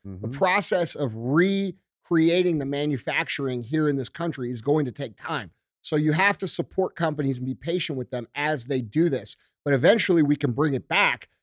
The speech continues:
Speaker 1: if you guys support these companies. But, but just canceling these guys and then not actually active, like, we should be actively promoting these other people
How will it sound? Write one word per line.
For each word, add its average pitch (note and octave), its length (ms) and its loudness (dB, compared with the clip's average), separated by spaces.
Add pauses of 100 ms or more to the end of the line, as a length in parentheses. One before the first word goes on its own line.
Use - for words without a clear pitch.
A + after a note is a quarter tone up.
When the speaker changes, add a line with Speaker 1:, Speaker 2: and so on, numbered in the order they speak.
(180)
Speaker 1:
if A3 280 4
you G#3+ 100 2
guys E3+ 260 4
support - 580 2
these E3 200 0
companies. F#3+ 520 -2 (320)
But, F3 220 4 (100)
but F3 300 4 (220)
just B3 260 0
canceling A#3 600 4
these A#3+ 260 4
guys D#3 480 4 (240)
and E3+ 120 6
then F3 220 6
not G#3+ 320 8 (140)
actually F#3 640 2
active, G#3 400 0
like, F3 180 2
we A#3 100 2
should A#3 200 0
be A#3+ 220 -6
actively A#3 580 2
promoting F#3+ 540 4
these D#3 180 0
other G3+ 220 4
people C3+ 520 -4